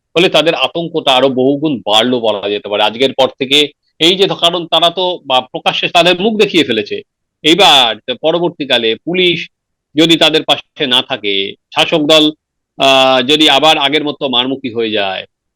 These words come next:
তাহলে ধরো এতদিন ধরে আজকে, আহ, আর কি, তাদের ওপর যে ভয়ের নিপীড়ন হচ্ছে, তাদের ওপর যাতে সম্ভ্রম লুট হচ্ছে বলা হচ্ছে, তাহলে এতদিন ধরে কি পুলিশ জানতে পারলো না? পুলিশ কি অপেক্ষা করেছিল কবে অভিযোগ জমা পড়বে? তাহলে পুলিশের কাজটা কি?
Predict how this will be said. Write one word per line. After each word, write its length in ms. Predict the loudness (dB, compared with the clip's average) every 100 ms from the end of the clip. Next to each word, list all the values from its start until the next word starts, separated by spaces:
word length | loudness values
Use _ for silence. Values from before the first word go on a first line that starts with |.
| -4
তাহলে 380 | 0 4 4 2
ধরো 220 | 2 2
এতদিন 580 | 0 0 -2 -2 -4 -4
ধরে 280 | 2 4 4
আজকে, 440 | 2 0 0 0 _ _ _ _ _ _ _ _ _ -4
আহ, 360 | 0 2 2 0
আর 140 | -4
কি, 260 | 0 0 2
তাদের 280 | 2 2
ওপর 360 | 0 0 -2 -2
যে 320 | 0 2 0 -4 -16
ভয়ের 360 | -6 -2 0
নিপীড়ন 400 | -2 -4 -4 -2
হচ্ছে, 540 | -4 -8 -6 -2 -2 -4 _ _ _ -2
তাদের 300 | 0 2 0
ওপর 200 | -2 -2
যাতে 200 | 0 -2
সম্ভ্রম 540 | -2 -2 -2 -2 -2
লুট 180 | -2 -2
হচ্ছে 240 | -6 -4
বলা 200 | -2 0
হচ্ছে, 380 | -2 -4 -4 -4
তাহলে 180 | 0 0
এতদিন 360 | 2 0 -2 -2
ধরে 160 | -2
কি 80 | -4
পুলিশ 280 | -4 -4 0
জানতে 220 | -2 -2
পারলো 280 | -4 -4 -4
না? 200 | -6 -8 -12 _ _ _ _ _ _ -20 _
পুলিশ 260 | 0 2 2
কি 60 | 0
অপেক্ষা 340 | 2 0 -2
করেছিল 360 | -2 -4 -2 -2
কবে 240 | -2 0
অভিযোগ 300 | 0 0 -2
জমা 200 | 0 0
পড়বে? 220 | 0 -2
তাহলে 140 | -2 -4
পুলিশের 380 | -6 -6 -6
কাজটা 340 | -4 -4 -4 -14
কি? 180 | -14